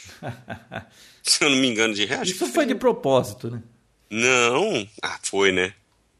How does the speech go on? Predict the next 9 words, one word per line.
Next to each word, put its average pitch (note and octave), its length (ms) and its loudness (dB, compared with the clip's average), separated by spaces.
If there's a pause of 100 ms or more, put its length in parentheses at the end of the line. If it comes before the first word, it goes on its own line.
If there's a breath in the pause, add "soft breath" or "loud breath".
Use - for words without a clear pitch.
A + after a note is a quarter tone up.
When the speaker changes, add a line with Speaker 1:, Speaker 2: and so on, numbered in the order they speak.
(400)
Speaker 2:
Foi. F2+ 300 -4 (1400)
Speaker 1:
Não B2 80 -2
foi? A3 340 2 (720)
Speaker 2:
Claro C4+ 240 -4
que - 120 -2
não. G2 240 0 (1800)
Você - 160 -2
não G3 180 2
viu? E3+ 320 0